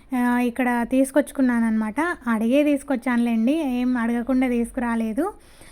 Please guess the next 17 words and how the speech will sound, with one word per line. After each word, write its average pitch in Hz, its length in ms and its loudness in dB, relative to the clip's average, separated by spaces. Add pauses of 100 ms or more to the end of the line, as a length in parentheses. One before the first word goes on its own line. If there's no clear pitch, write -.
(140)
ఇంకా 262 160 2
అది 247 180 2
బతుకుతుందో 254 540 0
లేదో 247 320 0
కూడా 247 200 0
నాకు 247 260 0
అర్థం 226 340 0
కాలేదన్నమాట. 214 680 -2
ఇంకా - 840 -4
తర్వాత 233 460 -2
కాసేపు 254 540 -2
అంతా 233 200 0
కూర్చొని 233 680 0
తర్వాత 233 380 -2
అయితే 240 280 0
ఇంటికైతే 254 540 0
వెళ్ళిపోయాము. 233 960 -2